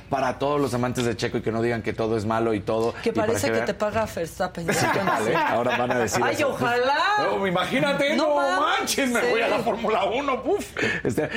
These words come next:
Speaker 1: no, pero sí me
Speaker 2: Con
Speaker 1: gusta
Speaker 2: que le pagaran boletos,
Speaker 1: Eh,
Speaker 2: o
Speaker 1: sí.
Speaker 2: sea.
Speaker 1: <laughs> O sea, pero sí me gusta decir las cosas claras porque tampoco se vale estar, pues, arengando y a estar diciendo que este cuate,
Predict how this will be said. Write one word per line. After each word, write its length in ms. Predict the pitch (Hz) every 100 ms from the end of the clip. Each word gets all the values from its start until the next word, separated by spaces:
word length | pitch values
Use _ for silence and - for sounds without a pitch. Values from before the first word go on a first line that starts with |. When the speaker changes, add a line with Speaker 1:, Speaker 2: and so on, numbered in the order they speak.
| 226
Speaker 1:
no, 240 | - 320 370
pero 240 | 214 180
sí 140 | 180 226
me 60 | 247
Speaker 2:
Con 80 |
Speaker 1:
gusta 140 | 269 262
Speaker 2:
que 40 |
le 80 | 240
pagaran 460 | 247 226 285 285 220
boletos, 420 | 220 262 539 175
Speaker 1:
Eh, 60 | 151
Speaker 2:
o 40 |
Speaker 1:
sí. 340 | 117 - 160 214
Speaker 2:
sea. 140 | 220
Speaker 1:
<laughs> 880 | 233 226 247 - 311 - 302 202 254
O 20 |
sea, 140 | 185 196
pero 140 | 214
sí 80 | 254
me 80 | 277
gusta 220 | 277 285
decir 200 | 254 240
las 140 | 240
cosas 180 | 226 214
claras 280 | 214 185 185
porque 200 | 165 147
tampoco 360 | 151 143 - 170
se 100 | 160
vale 220 | 160 160
estar, 320 | - 147 139 - - -
pues, 280 | 175 175 - - - - -
arengando 680 | 156 165 170 185 180 175 175
y 180 | 151 139
a 80 | 127
estar 260 | - 151
diciendo 460 | 151 143 147 143 147
que 320 | 127 117 110
este 300 | 135 131 139
cuate, 320 | 135 131 139